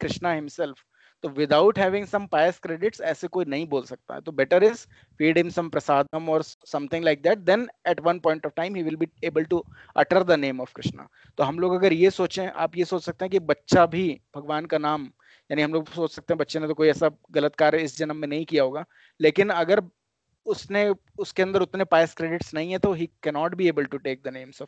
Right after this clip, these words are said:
Krishna। तो हमें force करने की जरूरत नहीं, we have to somehow build कि स-, कैसे उसके पायस credits बढ़ जाएं and then he will be able to chant the names of Krishna। इसीलिए जो कार्तिक मास होता है उसमें सब लोगों को मंदिर, मंदिर जाके सबको भगवान को एक दिया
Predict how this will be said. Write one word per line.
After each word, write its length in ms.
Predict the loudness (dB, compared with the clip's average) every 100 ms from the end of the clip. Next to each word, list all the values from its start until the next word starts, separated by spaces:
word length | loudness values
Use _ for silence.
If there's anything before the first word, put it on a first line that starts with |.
| -16
Krishna। 260 | -18 -16 -20 _ -20 _
तो 60 | 0
हमें 160 | 2 2
force 360 | 4 2 4
करने 240 | 0 0 -4
की 80 |
जरूरत 300 | -2 -2 -2
नहीं, 120 | -2 0
we 140 | 4
have 260 | 4 2 0
to 180 | 0 0
somehow 400 | 0 2 2 2
build 360 | 2 0 -8 -20 _ _ _ 0
कि 100 | 0
स-, 220 | 0 -6 2
कैसे 240 | 2 4
उसके 180 | -2 -2
पायस 320 | 2 2 2
credits 380 | -6 -6 -6 -4
बढ़ 220 | 0 0
जाएं 280 | 2 -2 -2
and 120 | -4
then 180 | -4 -4
he 80 | -6
will 160 | -4
be 100 | -4
able 180 | -4 -8
to 100 | -8
chant 300 | -6 -6 -6
the 80 | -8
names 180 | -10 -14
of 40 | -16
Krishna। 260 | -14 -8
इसीलिए 420 | -8 -4 4 4 4 _ _ -20 _ -2
जो 300 | 6 8 8
कार्तिक 460 | 6 4 4 0 0
मास 240 | 0 0
होता 180 | 0 0
है 40 |
उसमें 180 | 0 -4
सब 240 | -2 -2 2
लोगों 180 | 0 0
को 80 |
मंदिर, 300 | -4 0 0
मंदिर 240 | 0 -2 0
जाके 280 | 2 0 -4
सबको 260 | -6 -6
भगवान 380 | -6 -4 -4 -2
को 140 | 2
एक 180 | 2 2
दिया 320 | 2 4 4